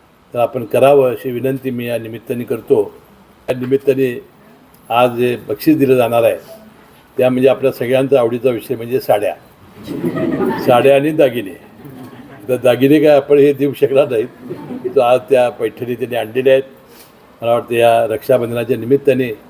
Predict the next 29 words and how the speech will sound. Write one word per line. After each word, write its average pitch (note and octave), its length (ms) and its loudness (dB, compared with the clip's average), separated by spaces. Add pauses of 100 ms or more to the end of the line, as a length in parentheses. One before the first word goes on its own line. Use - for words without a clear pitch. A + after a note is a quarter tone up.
(500)
माझ्या A#2+ 280 2
सगळ्या A#2+ 280 0
बहिणींना A#2 360 -4
मी A#2 120 -8
शुभेच्छा C#3+ 420 0
देतो A2+ 340 -6 (720)
आणि A2+ 140 -4
एका B2+ 200 2
चांगल्या B2 420 2
कार्यक्रमाला B2 460 -2
येण्याची A2+ 320 -8
संधी A#2+ 320 -6
मला A#2+ 260 0 (220)
दिल्याबद्दल A#2+ 480 0 (760)
दैनिक A2+ 380 -2
तरुण, A#2+ 280 2
तरुण A#2+ 280 -2
भारत, C3+ 260 4
त्यांचे B2 340 -4
सर्व C3+ 400 0 (580)
आज A#2+ 200 -2
उपस्थित B2+ 420 -4
असलेले B2 300 0
अधिकारी C#3 500 2 (640)
आणि A#2+ 140 -6
विशेषतः C3+ 640 2 (420)
या A#2 120 -4
समूहाचे B2+ 640 -4
संपादक C3+ 460 2